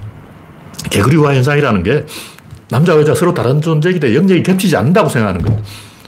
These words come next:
여자는 여자의 영역이 있고 나는 나의 영역이 있는데 서로 영역을 공유하자. 이게 이제 사랑을 하는 거죠.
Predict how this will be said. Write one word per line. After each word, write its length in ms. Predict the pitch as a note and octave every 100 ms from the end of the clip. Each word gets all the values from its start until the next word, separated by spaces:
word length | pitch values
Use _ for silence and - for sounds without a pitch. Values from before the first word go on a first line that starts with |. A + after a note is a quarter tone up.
| -
여자는 300 | A#2+ G3 F#3
여자의 240 | A#2 G3+
영역이 340 | F3 D#3 F3 D3
있고 160 | - B2
나는 240 | C#3+ D#3
나의 260 | B2+ F#3+ B2+
영역이 280 | C3+ B2
있는데 220 | G#2 F2+ G2+
서로 360 | - D#3 F3+
영역을 260 | E3 F#3 E3
공유하자. 540 | A#2+ D#3+ F3+ F#3+ - - - - - - - - -
이게 220 | A2 -
이제 280 | G#2+ G#2 - - -
사랑을 300 | - C3 C3+
하는 120 | G2+
거죠. 240 | G2 F2